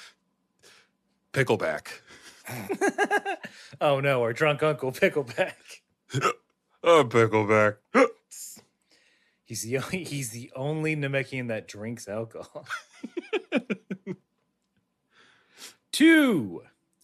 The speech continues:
Speaker 2: according to the official Dragon Ball timeline, the time from the Ginyu Force arriving on Namek to Namek blowing up all took place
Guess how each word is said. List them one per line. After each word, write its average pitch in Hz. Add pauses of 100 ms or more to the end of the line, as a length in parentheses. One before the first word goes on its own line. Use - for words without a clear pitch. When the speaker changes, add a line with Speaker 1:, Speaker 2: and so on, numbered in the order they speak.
(140)
Speaker 2:
according - (320)
to -
the 110
official 101
Dragon 120
Ball 160
timeline, 151 (360)
the 131
time 143
from 135
the 113
Ginyu 147
Force 170
arriving 135
on 175
Namek 85 (280)
to -
Namek 117
blowing 135
up 92 (680)
all 147
took 160
place 90